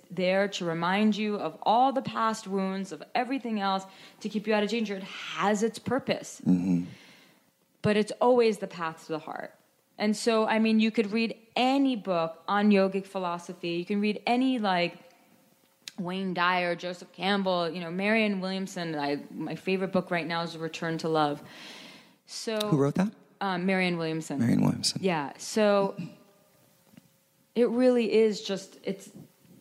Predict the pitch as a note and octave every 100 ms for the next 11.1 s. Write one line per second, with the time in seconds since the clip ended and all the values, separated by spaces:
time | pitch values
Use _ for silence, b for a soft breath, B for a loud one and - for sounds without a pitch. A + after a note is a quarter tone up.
0 | - G3 F#3 F3+ F3 E3+ F#3+ G#3 G#3 -
1 | F#3+ F3+ E3+ D#3 D3 - - _ _ _
2 | - A2+ G2 - - _ _ _ - F#3
3 | F3+ F3 F3+ G3+ G#3+ G#3 F#3+ F3 D#3 C#3
4 | C#3 - - F3+ F#3+ F#3 F3+ E3+ D#3 C#3+
5 | - G3 G3 A3 G#3 G3+ - - F#3 G3+
6 | F3+ G3 G#3 D4 - A3+ - - - -
7 | - - - - - - - - - -
8 | - - B B B B B B B -
9 | - - - _ _ _ _ _ B3+ B3
10 | B3 G#3+ G3+ F#3+ E3+ D#3 D3+ D3 C#3+ F3+
11 | B3